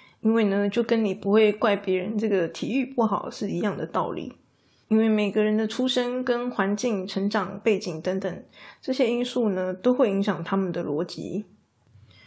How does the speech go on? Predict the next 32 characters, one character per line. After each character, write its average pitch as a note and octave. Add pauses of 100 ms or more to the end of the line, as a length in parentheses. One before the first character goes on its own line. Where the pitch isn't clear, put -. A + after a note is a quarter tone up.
就 C4
像 A#3+
我 G3+
以 -
前 F#3+
分 G#3+
享 G#3
过， F#3+ (320)
我 G3
之 D4
所 D#4
以 A#3
逻 F#3
辑 G3+
这 A3+
么 G3
好， F3+
某 G3
种 B3
程 G3+
度 A3+
也 E3+
是 G#3
有 -
遗 F3
传 E3
的 E3
关 D3+
系。 D#3 (360)
我 F#3+
妈 C4
她 C4